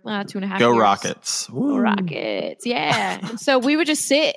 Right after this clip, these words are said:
Speaker 1: and I was lucky enough to find friends up there who love to game as well. And so we would just sit
Speaker 2: I thought
Speaker 1: there
Speaker 2: for a
Speaker 1: and
Speaker 2: second you were gonna say lucky enough to find friend up there. And just leave it. <laughs>
Speaker 1: Oh my
Speaker 2: <laughs>
Speaker 1: God.
Speaker 2: I'm just giving you a hard time.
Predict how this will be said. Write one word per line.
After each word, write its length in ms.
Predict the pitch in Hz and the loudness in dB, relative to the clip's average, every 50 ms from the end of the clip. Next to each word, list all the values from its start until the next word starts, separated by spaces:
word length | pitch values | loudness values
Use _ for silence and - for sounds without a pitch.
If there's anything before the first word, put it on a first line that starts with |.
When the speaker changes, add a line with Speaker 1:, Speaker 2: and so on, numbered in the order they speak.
| - - | -4 -2
Speaker 1:
and 340 | 240 247 247 240 240 226 214 | 0 2 2 2 0 0 0
I 200 | - 220 220 233 | 2 4 4 4
was 160 | 233 226 - | 4 4 2
lucky 360 | 226 233 269 294 - 285 285 | 4 2 2 2 2 0 2
enough 260 | 262 233 208 196 - - | 2 2 2 0 0 -2
to 80 | 208 | -4
find 760 | 202 - - 214 220 233 233 226 208 196 190 175 180 190 208 208 _ - _ _ _ _ _ _ _ _ _ _ - | -4 0 0 2 2 4 4 4 2 2 0 0 -2 -4 -4 -6 _ -16 _ _ _ _ _ _ _ _ _ _ -8
friends 420 | - 247 247 262 311 339 302 262 | -2 2 2 2 2 2 0 0
up 180 | 226 196 190 - | -2 -2 -2 -2
there 360 | 185 170 165 165 165 165 180 | -2 0 0 0 0 -2 -2
who 200 | 180 - 247 233 | -2 0 0 0
love 300 | 202 208 208 208 208 196 - | 2 2 2 2 2 2 0
to 100 | 247 202 | -2 -2
game 320 | 175 196 202 202 185 180 | 0 0 0 0 0 -2
as 120 | 170 170 - | -4 -8 -6
well. 520 | 190 214 302 277 220 175 165 170 185 - _ _ _ _ _ _ _ _ _ _ - | -2 2 4 4 4 4 2 0 -2 -4 _ _ _ _ _ _ _ _ _ _ -2
And 140 | 220 220 208 | 0 0 0
so 320 | - - 233 214 208 208 | 2 4 4 6 6 6
we 180 | 202 190 214 226 | 4 4 4 2
would 100 | 214 196 | 2 2
just 140 | 214 196 - | 0 2 2
sit 60 | - | 2
Speaker 2:
I 60 | 123 | 4
thought 180 | 131 - 139 135 | 4 4 4 4
Speaker 1:
there 60 | - | 4
Speaker 2:
for 60 | - | 4
a 40 | 120 | 4
Speaker 1:
and 80 | 113 - | 4 4
Speaker 2:
second 280 | 127 123 104 123 107 | 4 4 4 4 2
you 100 | 107 104 | 4 4
were 100 | 107 104 | 4 4
gonna 160 | 95 98 95 98 | 4 2 2 2
say 200 | - 104 101 98 | 2 2 2 2
lucky 220 | 95 101 95 98 | 2 0 0 0
enough 200 | 95 92 90 - | -2 -2 -2 -4
to 80 | - 95 | -4 -2
find 260 | - 87 82 87 - | 0 0 0 0 -2
friend 340 | - 90 - - - - - _ _ _ _ _ _ - | -4 -4 -4 -4 -6 -10 -12 _ _ _ _ _ _ -4
up 200 | - - - - - _ - | -4 -4 -4 -8 -20 _ -12
there. 160 | 85 - - _ _ _ _ _ _ _ _ _ _ _ - | -12 -12 -12 _ _ _ _ _ _ _ _ _ _ _ 2
And 100 | 370 - - | 2 4 4
just 180 | 113 107 - | 2 2 2
leave 220 | 113 107 110 113 117 | 2 0 2 0 0
it. 80 | - | 0
<laughs> 100 | - - - - 311 - - - - - - - - - - - - - _ | 0 0 0 -2 -6 -6 -6 -6 -8 -8 -10 -16 -16 -12 -10 -10 -10 -10 _
Speaker 1:
Oh 200 | - 208 185 170 | -12 -12 -10 -10
my 180 | 160 - 151 151 | -8 -8 -8 -8
Speaker 2:
<laughs> 140 | 156 - - | -6 -6 -6
Speaker 1:
God. 100 | - - - | -6 -4 0
Speaker 2:
I'm 120 | 123 131 | 0 2
just 200 | 220 156 104 - | 2 2 0 -2
giving 160 | - - 98 101 | -4 -4 -4 -2
you 40 | |
a 40 | 92 | -2
hard 120 | 98 98 - | -2 -4 -6
time. 140 | - 90 | -10 -10